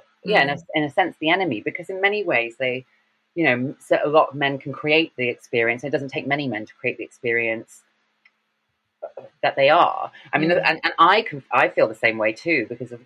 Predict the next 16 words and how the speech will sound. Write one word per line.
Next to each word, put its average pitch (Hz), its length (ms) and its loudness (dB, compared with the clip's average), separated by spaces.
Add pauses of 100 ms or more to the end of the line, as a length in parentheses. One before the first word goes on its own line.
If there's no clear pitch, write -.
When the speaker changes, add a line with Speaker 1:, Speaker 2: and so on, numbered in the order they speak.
(100)
Speaker 1:
you 135 140 -6
know, 139 80 0
I 117 100 2
don't, 139 360 0
I'm 127 80 -4
not 135 160 -2
hugely 131 300 -8
autobiographical 117 800 -2
in 107 60 -6
the 107 60 -8
book, - 280 -2
but 117 100 -10
there 120 100 -2
are 117 140 -6
anecdotal 131 460 -4
things. - 200 -14